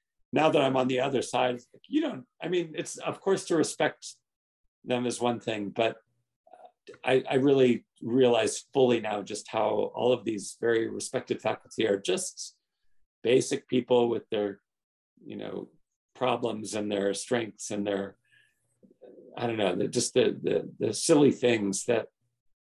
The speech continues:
I, I, I think it's tough when you start a job like I did and you're on this tenure track, right? So it's a little bit like Survivor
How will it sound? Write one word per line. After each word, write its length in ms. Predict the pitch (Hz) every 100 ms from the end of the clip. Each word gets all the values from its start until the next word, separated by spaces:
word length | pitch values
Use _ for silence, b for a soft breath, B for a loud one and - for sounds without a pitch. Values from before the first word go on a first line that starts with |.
| _ -
I, 120 | - - 160
I, 120 | - -
I 80 | 127
think 180 | 180
it's 160 | 131 -
tough 260 | - 135 -
when 140 | 123
you 80 | 107
start 360 | - 127 131
a 40 | 120
job 260 | 117 110
like 200 | 107 98
I 120 | 104 104
did 220 | 104 107
and 140 | 107 110
you're 240 | 120 120
on 100 | 120
this 200 | 117 -
tenure 420 | - - 123 113
track, 360 | - - 101 98 - _ _
right? 240 | 110 110 107
So 360 | - 120 104 95 _ _ _ _ -
it's 160 | 120
a 40 | 123
little 200 | 131 131
bit 160 | 131
like 180 | 123 -
Survivor 800 | - 107 95 98 104 98 101 98